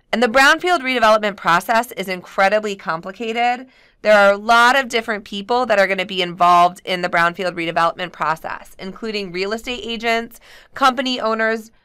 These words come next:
regulators, environmental engineering firms, and developers.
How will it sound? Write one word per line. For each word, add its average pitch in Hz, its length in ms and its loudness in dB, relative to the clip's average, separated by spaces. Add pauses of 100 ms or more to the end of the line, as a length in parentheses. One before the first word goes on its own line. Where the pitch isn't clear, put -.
(180)
regulators, 220 920 0
environmental 214 680 0
engineering 196 540 -4
firms, 214 480 -4
and 190 440 -2
developers. 160 840 -2